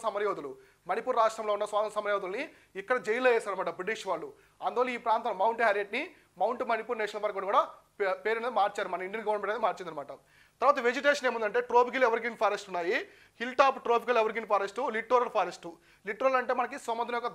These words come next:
దగ్గరగా ఉంటాయి ఫారెస్ట్ అనేవి, తీరానికి దగ్గరగా ఉంటాయి, ఇవి ఇంపార్టెంట్. తర్వాత the park is also butterfly hotspot. ఈ పార్క్ అనమాట, ఈ మౌంట్ హ్యారియట్ నేషనల్ పార్క్ very famous for the butterflies. ఇక్కడ సీతాకోక చిలుకలు అనేవి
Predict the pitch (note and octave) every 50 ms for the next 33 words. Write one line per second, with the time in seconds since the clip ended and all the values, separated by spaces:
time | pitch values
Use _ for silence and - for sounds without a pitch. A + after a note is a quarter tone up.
0 | G#3 F#3+ F3+ G#3+ A3+ A3 G#3+ G#3 G3 E3+ D#3 - E3+ F3+ F#3 F3 - - E3+ D3
1 | C#3+ C#3+ - _ _ _ _ _ _ - G#3+ A3+ A#3+ A#3+ A#3+ A#3+ A#3 G#3+ G3 A3
2 | G#3+ G3+ F#3+ D#3 - C#3 C#3+ C3+ - - A3 B3+ B3 G#3+ - - F3 D#3 D3+ C#3+
3 | - B2+ - - _ _ _ _ _ _ _ - C4 C#4+ D4 C#4 A#3+ B3+ B3 B3
4 | - A3 A#3 C#4 C#4 - C#4+ C#4+ B3 B3 A#3 A#3 A#3 - A#3+ A#3 A3 E3 G#3 G#3
5 | - B3 - B3 B3 B3 G#3 G#3+ F#3+ G3 - - - F#3 D#3+ - D#3 D3 - _
6 | _ _ _ _ _ - G#3 A#3+ C4 C#4 C#4 B3+ B3+ C4 C4 C4 B3+ A#3+ G#3+ E3+
7 | D#3 D#3 C#3+ - - G3+ G#3 F#3+ F#3 F#3+ A#3 C4 A3 C#4 C4+ B3+ B3 B3 B3 B3
8 | A#3+ A#3+ - A#3+ B3 B3 A3+ A3+ A3+ - A#3 A3+ B3 A#3+ - G#3+ E3 D3+ F3+ G3+
9 | B3+ C4+ - B3 A#3+ A#3 A3+ A3 - G#3+ G3+ G#3 B3+ G#3 - F#3+ F#3 - G#3 -
10 | G3+ F3+ E3+ - D#3+ C#3 - _ _ _ _ - G#3+ G3+ A#3 A3+ A3+ A#3+ B3 C4
11 | C4+ C4 C4+ B3+ - - G#3+ G#3 A3 A3 G#3+ F#3+ F#3 A3